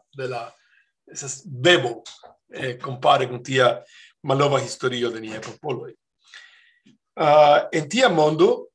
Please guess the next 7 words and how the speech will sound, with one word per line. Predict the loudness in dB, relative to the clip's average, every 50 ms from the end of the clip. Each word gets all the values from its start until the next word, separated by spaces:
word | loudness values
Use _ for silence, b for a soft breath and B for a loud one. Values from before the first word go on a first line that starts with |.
| _ _ _ _ _ _
en | -16 -10 -8
la | -8 -4
nuna | -2 -2 0 0 0
mondo, | 0 0 0 0 0 -2 -4 -4 -4 -8 -12 _ _ _ _ _ _ _ _ _ _ _ _ _ _ _ _ _ _ _ _ _ _ -4
las, | 0 2 2 2 0 -2 -4
las | 0 0 0 0 -2 -6 -4
es-, | -4 -2 -2 -4 -6 -10 _